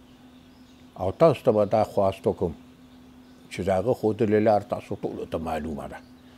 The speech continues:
څوک چې دغلته په سعودي کې ناست دی، حقه لاره راوالی، هم حقه نه خواري ورسره شروع کړئ، څنګه چې به صدر صاحب کوله.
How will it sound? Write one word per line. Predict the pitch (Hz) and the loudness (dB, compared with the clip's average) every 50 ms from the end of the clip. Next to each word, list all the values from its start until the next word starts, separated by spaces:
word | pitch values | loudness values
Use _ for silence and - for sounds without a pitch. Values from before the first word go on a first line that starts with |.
| - - - - - - - - - | -20 -20 -20 -20 -20 -20 -20 -6 -2
څوک | - - - - | -2 -2 -2 -2
چې | - | 0
دغلته | 110 104 104 98 95 87 - 95 | 0 2 4 2 2 0 -2 -4
په | - 85 73 | -6 -6 -8
سعودي | - - 95 92 87 107 101 | -6 -6 -6 -4 -4 -4 -4
کې | - 98 | -2 -2
ناست | 92 90 90 87 85 - - - | -2 -2 -2 -4 -6 -8 -10 -10
دی، | 98 82 - - - - - - - - - - - - - - - | -10 -10 -10 -14 -20 -20 -20 -20 -20 -20 -20 -20 -20 -20 -20 -14 -8
حقه | - 156 - - - 107 | -6 -6 -4 -2 0 0
لاره | 98 92 90 87 85 85 82 | 2 2 2 0 -2 -2 -4
راوالی، | 87 85 82 80 85 90 92 92 90 92 90 87 - - - - - - - - - - | -4 -4 -2 -2 0 0 0 2 2 0 -2 -4 -8 -16 -20 -20 -20 -20 -20 -18 -10 -8
هم | 117 - - | -8 2 2
حقه | 165 156 - - - 98 | 2 2 2 0 -4 -6
نه | 92 82 | -4 -6
خواري | - - - 90 90 95 95 | -6 -6 -4 -4 -4 -4 -4
ورسره | 92 82 82 80 - 92 80 82 85 | -6 -6 -6 -6 -8 -8 -8 -8 -8
شروع | - - - 82 82 87 92 90 87 - | -10 -10 -12 -12 -8 -8 -8 -8 -6 -6
کړئ، | 95 90 85 - - - - - - - - - - - - - - - - - | -6 -6 -6 -8 -12 -20 -20 -20 -20 -20 -20 -20 -20 -20 -20 -20 -20 -20 -8 -6
څنګه | 104 85 78 76 71 | -6 -4 -4 -6 -10
چې | - 82 | -10 -10
به | 78 73 | -10 -10
صدر | - - - 73 71 71 - - | -8 -10 -10 -10 -10 -12 -14 -12
صاحب | - 78 67 - - - | -12 -12 -12 -14 -14 -14
کوله. | - - - - | -14 -14 -14 -16